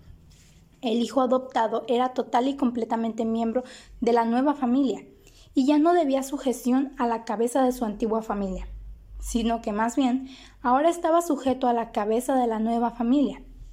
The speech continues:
En efecto, todo lo que poseía estaba ahora bajo el control de su nuevo padre,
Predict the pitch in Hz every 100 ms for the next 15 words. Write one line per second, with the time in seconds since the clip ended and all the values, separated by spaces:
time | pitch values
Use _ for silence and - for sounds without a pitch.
0 | - - - - - - - - - 294
1 | 359 359 339 - 285 - - - 381 427
2 | 415 427 - 277 269 233 226 247 - 233
3 | 214 - 247 285 339 233 240 254 240 -
4 | 226 226 220 214 226 247 269 254 226 214
5 | 202 202 262 254 208